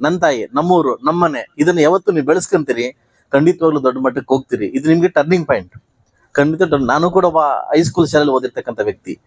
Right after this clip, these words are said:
ನನಗೂ ಟೀಚರ್ ಅಂದ್ರೆ ಭಾರಿ ಇಷ್ಟ. ನನಗೆ ಟೀಚರ್ಗೆ ತುಂಬಾ, ಎಲ್ಲಾ ಟೀಚರ್ ಜೊತೆ ನನ್ನ ಅಭಿನವ ಸಂಬಂಧ ಇದೆ. ಎಲ್ಲ ಮತ್ ನನಗೇನಂತ ಎಲ್ಲಾ ಟೀಚರ್ಸ್ ನಮ್ಮ ಬಟ್ಟೆ ತಂದ್ಕೊಡ್ತಾ ಇದ್ರು. ಇವತ್ತು ನಾನು ಅವತ್ತು ನೆನ್ಕೊಂತೀನಿ, ಪ್ರತಿ ಸಾರಿ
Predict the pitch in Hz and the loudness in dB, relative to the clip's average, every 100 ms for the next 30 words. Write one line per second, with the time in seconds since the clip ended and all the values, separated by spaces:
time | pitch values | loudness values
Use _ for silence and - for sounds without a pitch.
0 | _ _ - - 131 165 190 - 175 180 | _ _ -20 -2 0 4 2 2 0 0
1 | 165 170 139 147 147 - 131 113 147 180 | 2 2 2 0 -2 -4 -2 -2 2 0
2 | 170 160 - 156 156 143 156 190 156 127 | 0 -4 0 0 0 -2 2 2 2 0
3 | 160 196 196 196 214 190 202 180 151 151 | 2 2 2 0 0 0 0 0 0 0
4 | 151 139 139 131 117 110 135 202 214 _ | -2 -2 -6 -8 -8 -8 -2 -2 -2 _
5 | _ _ 139 170 208 208 196 147 180 208 | _ _ -2 2 2 2 2 2 2 0
6 | 220 226 190 165 139 143 131 123 98 90 | -2 -4 -4 -4 -4 -4 -2 -2 -2 -8
7 | - - 135 165 202 180 160 139 127 131 | -14 -2 0 2 2 2 0 -2 -2 -4
8 | - 135 107 101 135 - 202 214 - 202 | -2 -4 -6 -4 -4 -2 0 2 2 2
9 | 196 | 2